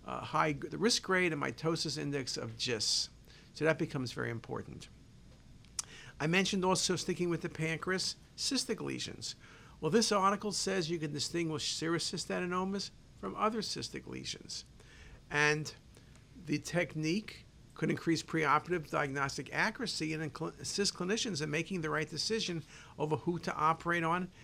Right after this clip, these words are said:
and who to not operate on. And they looked at seventeen different features between serous cyst adenomas and non-serous cyst adenomas. And you could see the features that made a difference.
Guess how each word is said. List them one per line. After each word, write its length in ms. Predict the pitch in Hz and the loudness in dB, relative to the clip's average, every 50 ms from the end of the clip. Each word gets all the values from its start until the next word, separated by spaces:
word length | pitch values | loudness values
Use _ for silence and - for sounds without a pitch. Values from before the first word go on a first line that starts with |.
| - - 139 | -16 -10 -6
and 120 | 147 151 143 | -4 0 0
who 100 | 196 226 | 2 4
to 100 | 214 190 | 4 2
not 300 | 180 185 196 233 233 196 | 4 2 2 2 2 0
operate 400 | 165 151 - - 127 - 64 64 | 0 -2 -2 -2 -2 -2 -2 -4
on. 240 | 57 - - - - - - - - - - - - - | -6 -8 -8 -12 -14 -18 -20 -20 -20 -20 -20 -16 -6 -4
And 140 | 156 156 | -2 2
they 140 | 156 196 226 | 4 6 6
looked 400 | 226 214 220 254 262 - - - - - - | 6 4 4 2 0 -2 -6 -14 -14 -4 0
at 240 | 143 143 143 - - | 0 2 2 0 0
seventeen 560 | - - 175 175 185 196 185 - 190 180 165 | 0 0 0 0 0 -2 -2 0 -2 0 0
different 280 | 170 165 - 160 147 - | 0 -2 -2 -4 -6 -6
features 680 | - - 254 269 262 - - 165 160 165 160 165 - - - - - - - - - - | -2 0 0 2 2 2 2 2 2 2 2 -2 -6 -10 -16 -20 -20 -20 -20 -16 -10 -8
between 260 | 135 - - 156 135 | -4 -2 -2 0 0
serous 400 | - - - 175 180 190 175 - | 0 0 2 4 4 4 4 2
cyst 220 | - 190 165 - - | 0 -2 -2 -2 0
adenomas 580 | 185 175 175 170 170 170 175 175 175 151 - - 139 | 0 0 0 0 0 0 2 0 0 -2 -4 -6 -6
and 200 | 139 139 139 139 | -6 -6 -4 -2
non-serous 680 | 147 156 175 190 208 190 - - - 143 127 120 - | -2 0 0 0 -2 -2 -2 -2 -2 -2 -2 -4 -4
cyst 200 | - 117 - - | -6 -6 -6 -6
adenomas. 640 | 117 107 98 95 98 87 87 104 143 190 - - - - - - - - - - - - - - - - | -6 -6 -4 -6 -6 -6 -4 -4 -4 -4 -6 -8 -12 -18 -20 -20 -20 -20 -20 -20 -20 -20 -20 -10 -4 -2
And 140 | 139 156 | 0 2
you 120 | 170 196 196 | 2 2 2
could 180 | - 214 175 | 4 4 4
see 480 | 135 - - - 226 262 269 254 233 214 | 4 4 4 4 4 4 4 4 2 2
the 160 | 156 143 147 | 0 -2 -4
features 880 | 131 - - - - - - - 220 247 254 - - 160 160 160 - - | -6 -6 -10 -18 -18 -14 -6 -2 0 0 2 0 0 2 0 0 0 0
that 120 | 160 143 | 0 0
made 340 | 139 139 147 151 156 165 - - | 0 2 2 2 2 2 0 -2
a 80 | 147 | -4
difference. 520 | 143 151 233 269 - - - 101 - - | -2 0 -2 -2 -2 -6 -8 -6 -6 -6